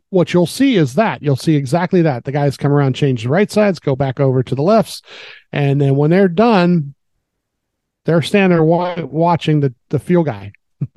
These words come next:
<laughs> because it's on him. And the jack guy, I don't know if they're coordinating with the jack man or whatnot, but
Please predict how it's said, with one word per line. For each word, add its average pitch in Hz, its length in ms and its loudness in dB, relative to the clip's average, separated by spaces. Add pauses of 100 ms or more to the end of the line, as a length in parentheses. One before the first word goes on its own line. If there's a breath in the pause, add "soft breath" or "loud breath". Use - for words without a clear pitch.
<laughs> - 560 -8
because 127 240 -4
it's 131 140 -6
on 147 140 0
him. 110 340 -2 (440 soft breath)
And 127 160 0
the 120 60 0
jack 135 260 -2
guy, 143 220 0 (140)
I 139 80 0
don't 143 180 2
know 123 60 2
if 113 140 -4
they're 135 100 0
coordinating 156 440 0
with 143 100 0
the 127 60 -4
jack 156 260 -2
man 147 180 0
or 139 60 0
whatnot, 135 560 -4
but - 200 -2